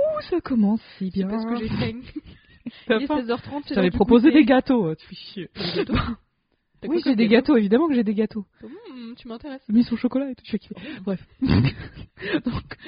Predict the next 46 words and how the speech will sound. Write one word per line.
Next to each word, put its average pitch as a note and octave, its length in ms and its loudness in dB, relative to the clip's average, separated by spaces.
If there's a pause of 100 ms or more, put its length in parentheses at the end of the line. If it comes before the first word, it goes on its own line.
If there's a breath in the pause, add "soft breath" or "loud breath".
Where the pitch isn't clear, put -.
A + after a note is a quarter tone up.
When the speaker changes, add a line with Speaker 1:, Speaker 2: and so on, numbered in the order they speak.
(120)
Speaker 1:
pour G3 160 -6
revenir G#3+ 340 -4
à A3 40 -6
la G3 120 -4
question D4 280 -10
qui A#3+ 120 -6
nous G#3+ 200 -2
intéresse. C4+ 300 -12 (1200 loud breath)
Euh, G3 240 0
ma-, G#3+ 140 0
je G#3 240 0
consomme, A#3+ 420 -4
euh, F3+ 520 -4
l'actualité G3+ 540 -8
de F#3 100 -8
façon F3+ 400 -12
relativement F#3 400 -8
normale, E3+ 380 -8
du G3+ 100 -10
coup. - 160 -18 (800 soft breath)
Euh, E3 320 -2
mais E3+ 100 -4
su-, - 200 -14
majoritairement G#3 720 0
via F3+ 240 0
Internet, F#3+ 520 -4
très - 200 -8
peu F#3+ 140 -6
par F#3 140 -6
la F3+ 100 -4
télé. E3+ 300 -8 (320 loud breath)
Speaker 2:
Mhm. G#3+ 160 -14 (160)
Speaker 1:
Euh, E3 100 -4
parce D#3+ 220 -6
que E3+ 180 -6
je, D#3+ 60 -6 (200)
quand F#3 120 -2
je F3 100 -2
regarde F3 220 -2
la F3 80 -2
télé, F3+ 260 -4
c'est - 160 -10
pour E3 160 -8
regarder E3 360 -4
Buffy, E3+ 500 -4
euh, D#3+ 160 -8